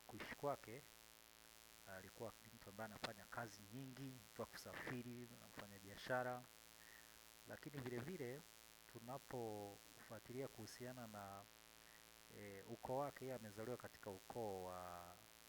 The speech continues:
wa, wa Abraham, yani manake mtoto wake wa kwanza, Abraham, ambaye alikuwa anaitwa Ishmael, ndiye alikuja kumzaa katika mwendelezo wa uzao, eh,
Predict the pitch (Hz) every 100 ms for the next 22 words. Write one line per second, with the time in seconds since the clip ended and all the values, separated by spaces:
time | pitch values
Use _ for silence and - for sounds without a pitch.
0 | - - 98 92 90 90 85 87 113 113
1 | 113 117 110 110 110 92 113 110 101 95
2 | 95 107 - 98 90 110 113 101 - 107
3 | 117 113 120 123 110 113 - - 113 107
4 | 117 127 123 117 120 123 113 113 110 113
5 | 107 107 113 113 113 113 110 113 123 123
6 | - 95 87 110 113 113 110 110 113 101
7 | 98 127 117 101 123 110 113 113 107 101
8 | 113 110 117 107 98 98 113 101 95 95
9 | 110 147 120 117 113 110 113 113 113 110
10 | 110 113 113 113 113 92 95 92 95